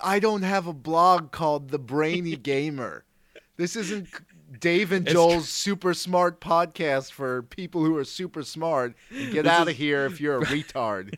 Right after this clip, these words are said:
Speaker 2: This is Fast Karate for the Gentleman. If the title wasn't dumb enough, the podcast
Speaker 1: Yeah, I,
Speaker 2: is.
Speaker 1: I feel like that's the difference.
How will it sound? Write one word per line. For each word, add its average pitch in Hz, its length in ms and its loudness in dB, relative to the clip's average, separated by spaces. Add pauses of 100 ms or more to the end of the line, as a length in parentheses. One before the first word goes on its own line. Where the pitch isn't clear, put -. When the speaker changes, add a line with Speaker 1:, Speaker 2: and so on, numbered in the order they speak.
(380)
Speaker 2:
This 175 180 0
is 147 140 -4
Fast 123 340 -2
Karate 120 340 0
for 117 120 -10
the 110 80 -2
Gentleman. 107 540 -4
If 110 100 -8
the 127 100 -6
title 123 360 0
wasn't 113 280 -6
dumb 107 200 -2
enough, 104 420 -8 (220)
the 110 100 -4
podcast 107 640 -2
Speaker 1:
Yeah, - 240 0
I, 151 60 -2
Speaker 2:
is. - 200 -12 (340)
Speaker 1:
I 185 140 -2
feel 254 240 -6
like 196 200 -4
that's 185 340 2
the 196 160 -2
difference. 180 680 -6